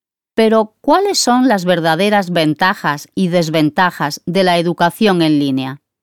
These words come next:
Una de las grandes ventajas que ofrece la educación en línea es la comodidad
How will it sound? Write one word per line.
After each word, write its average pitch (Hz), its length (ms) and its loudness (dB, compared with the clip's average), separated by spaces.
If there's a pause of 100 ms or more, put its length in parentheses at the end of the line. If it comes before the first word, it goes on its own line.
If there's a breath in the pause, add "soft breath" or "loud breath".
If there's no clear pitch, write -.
(420)
Una 277 240 4
de 220 120 0
las 165 160 0
grandes 175 440 0
ventajas 208 640 0
que 160 120 -6
ofrece 185 420 -4
la 143 100 -2
educación 147 580 0
en 147 200 0
línea 185 400 0 (320 soft breath)
es 254 240 0 (120)
la 214 200 2
comodidad 220 640 2